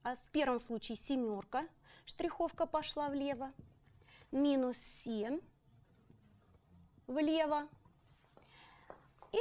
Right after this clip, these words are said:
смотрят, где же выбрать ответ. И выбирают интервал от минус бесконечности до минус, э, семи.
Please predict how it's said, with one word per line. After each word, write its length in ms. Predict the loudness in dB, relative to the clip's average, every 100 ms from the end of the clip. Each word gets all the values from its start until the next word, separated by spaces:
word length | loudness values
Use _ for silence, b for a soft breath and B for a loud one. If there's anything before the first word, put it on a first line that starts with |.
| 4
смотрят, 320 | 4 4 4
где 200 | 6 6 4
же 100 | 4
выбрать 360 | 4 2 2
ответ. 400 | 0 -2 -6 -6 -10 -20 _ 0
И 120 | 4
выбирают 640 | 4 6 6 6 4 2 -2 -4
интервал 720 | 2 2 2 2 4 4 2 -2 -16 _ _ _ b b b
от 200 | 0 4
минус 440 | 4 6 4 0
бесконечности 1080 | -4 -4 -2 0 2 0 2 2 2 2 2
до 220 | 2 2
минус, 560 | 2 2 4 2 -2 -8 _ _ -20 -20 _ -12
э, 260 | -2 0 2
семи. 500 | 2 4 6 4 2